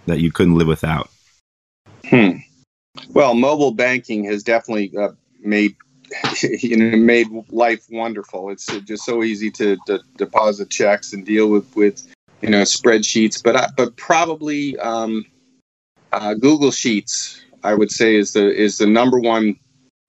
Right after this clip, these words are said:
Speaker 2: app or device that I use that, that, and I, I use it for everything. I mean, I, I do it, use it for scheduling. I use it for organizing. I, I use it for running numbers. Um, it's, it, that's the prob-,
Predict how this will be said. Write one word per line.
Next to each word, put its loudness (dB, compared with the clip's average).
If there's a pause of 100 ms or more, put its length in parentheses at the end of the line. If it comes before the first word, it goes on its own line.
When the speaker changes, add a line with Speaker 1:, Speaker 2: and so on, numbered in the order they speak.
(200)
Speaker 2:
app -2
or -2
device -2
that -2
I 2
use 2
that, 0 (100)
that, 2
and 2
I, 2 (100)
I 2
use 0
it -6
for -6 (260)
everything. -2 (160)
I -18
mean, -6
I, 0
I -2 (220)
do 2
it, 2
use 0
it 0
for -6
scheduling. 0
I 0
use -2
it -2
for -4
organizing. 2
I, -2 (120)
I -2
use -6
it -6
for -4 (340)
running 4
numbers. 0
Um, 0 (460)
it's, -2
it, 0
that's 0
the -6
prob-, 0